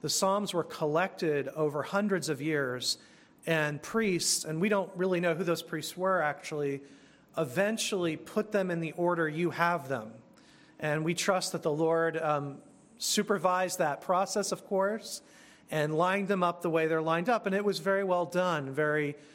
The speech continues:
intelligently done. So we noted before, the Psalms then begin with two opening psalms. They're very much, I think all scholars agree that they were put there very intentionally.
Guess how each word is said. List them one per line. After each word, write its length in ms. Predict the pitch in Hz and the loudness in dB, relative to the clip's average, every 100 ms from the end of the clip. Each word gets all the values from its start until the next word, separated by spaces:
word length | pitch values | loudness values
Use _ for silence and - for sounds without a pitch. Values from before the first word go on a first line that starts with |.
| - | -12
intelligently 760 | 156 - 208 220 190 180 143 139 | -8 -2 0 2 0 -2 -4 -6
done. 360 | 139 123 117 | -4 -6 -4
So 300 | 117 165 147 147 - - - | 0 0 0 -4 -18 -10 0
we 120 | 190 | 2
noted 240 | 208 220 | 2 2
before, 460 | 170 - 233 196 170 | -2 -4 0 2 2
the 100 | 151 | 0
Psalms 560 | - 202 202 214 190 | 2 2 2 0 -2
then 260 | 175 165 165 | 0 0 0
begin 500 | 151 139 185 202 190 | -4 -2 0 0 0
with 220 | 156 147 | -2 -2
two 320 | - 220 214 208 | -6 -2 -2 0
opening 600 | 190 190 180 165 147 135 - - - | 0 0 -4 -4 -6 -12 -18 -20 -6
psalms. 680 | - - 180 175 151 127 131 | 0 2 2 2 0 -4 -2
They're 100 | 156 | 0
very 260 | 151 185 | 2 0
much, 340 | 185 175 170 - | 2 0 0 -4
I 60 | |
think 200 | 151 180 170 | -4 -6 0
all 220 | 185 185 | 0 0
scholars 400 | - 190 180 160 | 0 2 2 -2
agree 280 | 147 165 175 | -2 0 0
that 140 | 156 | 0
they 80 | 151 | 0
were 100 | 139 | 0
put 240 | - 190 | -2 -2
there 340 | 175 160 156 - - - - | 2 2 0 -4 -18 -16 -2
very 300 | 165 190 220 | 2 2 0
intentionally. 840 | 208 208 190 190 - 143 117 117 | -2 -2 0 2 0 -2 -6 -10